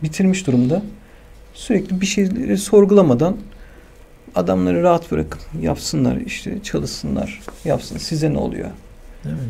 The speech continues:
Speaker 2: Bir de o biat
Speaker 1: Ne
Speaker 2: kültürü
Speaker 1: demek?
Speaker 2: içerisinde
Speaker 1: Yani
Speaker 2: hep
Speaker 1: sorgulama
Speaker 2: aynı insanlar var hep.
Speaker 1: olmaz ki
Speaker 2: Yani
Speaker 1: arkadaş.
Speaker 2: mesela dün Fikret Orman'ın yanında olanlar bugün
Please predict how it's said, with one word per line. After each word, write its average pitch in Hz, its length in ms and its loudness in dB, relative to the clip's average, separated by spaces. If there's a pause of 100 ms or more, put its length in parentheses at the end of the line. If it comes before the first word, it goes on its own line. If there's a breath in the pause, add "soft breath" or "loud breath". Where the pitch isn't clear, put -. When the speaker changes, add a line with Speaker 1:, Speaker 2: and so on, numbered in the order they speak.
(120)
Speaker 2:
Bir 190 80 4
de 240 60 2
o 202 200 4
biat 208 220 8
Speaker 1:
Ne 240 80 6
Speaker 2:
kültürü 165 200 8
Speaker 1:
demek? 190 160 6
Speaker 2:
içerisinde 196 420 10
Speaker 1:
Yani 208 80 6
Speaker 2:
hep 214 140 4
Speaker 1:
sorgulama 185 200 10 (160)
Speaker 2:
aynı 208 100 10
insanlar 202 420 10
var 139 180 10
hep. 127 80 6
Speaker 1:
olmaz 220 400 4
ki - 100 -4
Speaker 2:
Yani 160 140 4
Speaker 1:
arkadaş. 151 240 4
Speaker 2:
mesela 160 240 8
dün 170 120 8
Fikret 165 340 4
Orman'ın 160 280 6
yanında 127 300 4
olanlar 143 400 0
bugün 156 380 0